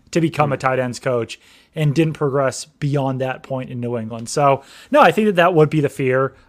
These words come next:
Speaker 1: Um, but I don't know. I think that if you hire Bill O'Brien, then ultimately, like, you'd rather have the known commodity of Bill O'Brien than, like, the unknown, "I hope this doesn't screw us," and letting
Speaker 2: Yeah.
Speaker 1: Nick Caley leave.
Speaker 2: Yeah. And plus, what's your offer to Nick Caley?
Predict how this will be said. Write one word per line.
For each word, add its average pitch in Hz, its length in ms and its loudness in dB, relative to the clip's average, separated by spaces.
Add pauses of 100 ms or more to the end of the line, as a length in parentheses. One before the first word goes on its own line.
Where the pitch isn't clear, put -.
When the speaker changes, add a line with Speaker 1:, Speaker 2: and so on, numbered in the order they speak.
Speaker 1:
Um, 131 600 0 (520)
but 175 140 -4
I 190 120 -2
don't 208 120 2
know. 139 280 0
I 160 180 -4
think 185 160 -2
that 190 120 2
if 175 120 -6
you 175 140 0
hire 165 360 0
Bill 156 220 0
O'Brien, 135 720 -2 (260)
then 143 140 -4
ultimately, 135 800 -6 (500)
like, 139 260 -6
you'd 147 220 -2
rather 156 280 2
have 147 200 -2
the 151 100 -4
known 135 500 -2
commodity 123 500 -4
of 110 100 -10
Bill 117 180 -6
O'Brien 113 680 -10 (400)
than, 131 160 -4
like, 127 200 -2
the 139 140 -6
unknown, 131 400 -2
"I 120 80 -4
hope 143 200 -2
this 156 140 -8
doesn't 175 240 -2
screw 208 300 2
us," 143 380 0 (180)
and 147 120 -2
letting 127 200 0
Speaker 2:
Yeah. 120 60 -4
Speaker 1:
Nick 117 100 -8
Caley 110 260 -8
leave. 76 280 -16 (480)
Speaker 2:
Yeah. 127 160 -8 (480)
And 120 100 -12
plus, 151 220 -4
what's 139 160 -4
your 127 100 -2
offer 120 200 -2
to 110 80 -8
Nick 104 160 -12
Caley? 104 240 -12